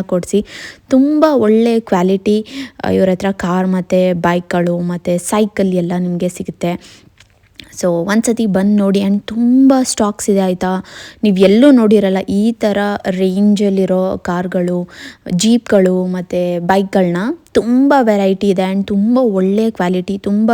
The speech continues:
ರಫ್ ಯೂಸ್ ಮಾಡ್ತಾರಪ್ಪ. ನಮ್ಮ ಮನೇಲಿ ಇಬ್ರಿಬ್ರು, ಮೂರು ಮೂರು ಜನ ಮಕ್ಳು ಇದ್ದಾರೆ ಅಂದರೂ ಕೂಡ ನೀವು ತೊಗೊಬೋದು. ತುಂಬ ಒಳ್ಳೆ ಕ್ವಾಲಿಟಿ,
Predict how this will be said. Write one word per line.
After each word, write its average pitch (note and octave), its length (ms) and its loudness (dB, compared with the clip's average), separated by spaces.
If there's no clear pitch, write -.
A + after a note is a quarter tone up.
ರಫ್ F#3 340 -2
ಯೂಸ್ A#3 200 4
ಮಾಡ್ತಾರಪ್ಪ. F#3+ 580 -4
ನಮ್ಮ F3+ 160 -4
ಮನೇಲಿ F#3 240 -2
ಇಬ್ರಿಬ್ರು, F#3+ 420 0
ಮೂರು G3 220 -4
ಮೂರು G#3 180 -2
ಜನ F#3+ 200 -2
ಮಕ್ಳು F#3+ 360 -4
ಇದ್ದಾರೆ G#3 300 0
ಅಂದರೂ F#3+ 260 -4
ಕೂಡ F#3+ 260 -4
ನೀವು G3 160 -4
ತೊಗೊಬೋದು. F#3 720 -2
ತುಂಬ A#3+ 340 4
ಒಳ್ಳೆ G3+ 320 4
ಕ್ವಾಲಿಟಿ, F#3+ 640 -2